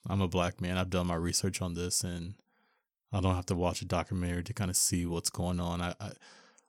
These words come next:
I'm one of those, I, I, I see, I, I've, I've just seen a lot, and it, it's overwhelming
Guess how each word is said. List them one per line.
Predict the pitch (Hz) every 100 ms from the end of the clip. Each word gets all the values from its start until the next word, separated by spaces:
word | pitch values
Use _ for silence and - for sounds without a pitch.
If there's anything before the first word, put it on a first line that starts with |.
| -
I'm | 101
one | 104 120
of | 123
those, | 113 101 - - - _ _ - - _ _ _ _ _ _ _ - _ _ - _ _
I, | 120 120 127
I, | 120
I |
see, | 117 131 123
I, | 110 -
I've, | 110 -
I've | 127
just | 120 120
seen | 123
a | 95
lot, | 87 85 87 - - _ _ - -
and | 107 95 95 98
it, | 92 - -
it's | 117
overwhelming | 127 123 104 98 104 104 104